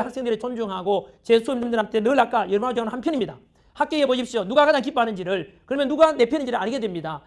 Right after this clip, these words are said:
그래서 여러분 부모님과 본인이 가장 행복할 것이고 기쁠 것이고 저 또 역시, 저 역시 여러분 합격하면은 제 명예가 올라가고 합격표를 통해서 주는 게 가장 제 삶의 강사로서 보람입니다. 우리 함께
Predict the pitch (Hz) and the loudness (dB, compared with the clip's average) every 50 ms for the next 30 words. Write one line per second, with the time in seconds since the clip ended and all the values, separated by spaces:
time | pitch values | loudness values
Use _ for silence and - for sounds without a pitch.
0 | _ _ _ - 220 208 247 262 247 254 262 254 208 254 311 302 285 269 254 262 | _ _ _ -6 -4 -2 0 0 2 2 2 0 0 -2 -2 -2 -2 2 2 2
1 | 254 262 254 233 247 254 247 233 - - 349 349 339 294 277 330 302 - 240 233 | 2 2 0 -4 -4 -4 -6 -4 -4 -2 0 0 0 -2 -2 -4 -4 -4 -4 -4
2 | 226 254 226 - 233 208 202 170 - - - _ _ - 285 285 330 269 320 - | -4 -6 -6 -4 -2 -2 -2 -2 -4 -8 -18 _ _ -8 -4 -2 0 0 0 0
3 | - 240 226 - 269 285 285 294 269 226 - 254 226 - 269 285 285 294 - - | 0 0 0 0 0 0 0 0 -2 -2 -4 -8 -8 -6 -2 0 0 0 -2 -2
4 | 262 180 - - - _ _ _ _ - 220 208 226 247 240 226 247 247 247 233 | -4 -6 -6 -8 -14 _ _ _ _ -2 2 4 4 4 4 0 -2 -2 -2 -2
5 | 240 226 214 214 214 175 - 233 233 220 214 226 294 294 269 - 247 240 220 196 | 0 0 -2 -4 -4 -4 -4 -4 -2 -2 0 0 0 0 2 2 0 0 0 -2
6 | 175 170 165 190 175 - - - _ - 285 285 294 285 - 294 311 285 269 269 | -2 -4 -4 -4 -4 -4 -8 -8 _ -6 -4 -2 -4 -4 -2 0 0 0 0 0
7 | 240 240 233 220 - 240 233 220 226 - 269 269 262 247 - 233 233 220 - 233 | -4 -6 -6 -6 -6 -6 -6 -6 -6 -4 -4 -4 -4 -2 -2 -2 -4 -4 -4 -6
8 | 247 254 262 240 190 - - - _ _ _ - 208 220 247 233 262 254 233 226 | -4 -2 -2 -2 -2 -4 -8 -18 _ _ _ -6 -6 -4 -4 -2 -2 -2 -2 -2
9 | 226 240 233 214 226 - 185 220 285 277 233 185 160 139 - - _ _ _ 214 | -2 -4 -6 -6 -6 -2 0 2 2 2 0 -2 -6 -10 -14 -18 _ _ _ -6
10 | 208 220 220 262 254 254 247 226 208 170 - - _ | -4 -2 -2 -4 -4 -2 -2 0 0 -2 -4 -12 _